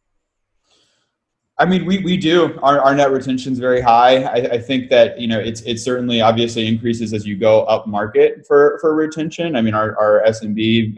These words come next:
I, I don't have the exact numbers, but our S M B is, is certainly less than our enterprises.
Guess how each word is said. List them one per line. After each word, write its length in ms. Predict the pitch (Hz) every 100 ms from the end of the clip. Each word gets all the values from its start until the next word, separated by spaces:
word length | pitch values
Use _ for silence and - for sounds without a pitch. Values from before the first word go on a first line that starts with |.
| -
I, 60 |
I 200 | - -
don't 180 | 107 104
have 180 | 104 101
the 60 | 104
exact 320 | 101 101 98
numbers, 260 | 101 110
but 80 | 107
our 80 | 101
S 140 | 101 101
M 60 |
B 140 | 101 104
is, 140 | 98
is 160 | - -
certainly 280 | 90 92 95
less 240 | 92 95
than 220 | - 90 -
our 100 | 92
enterprises. 600 | 92 92 - 139 185 -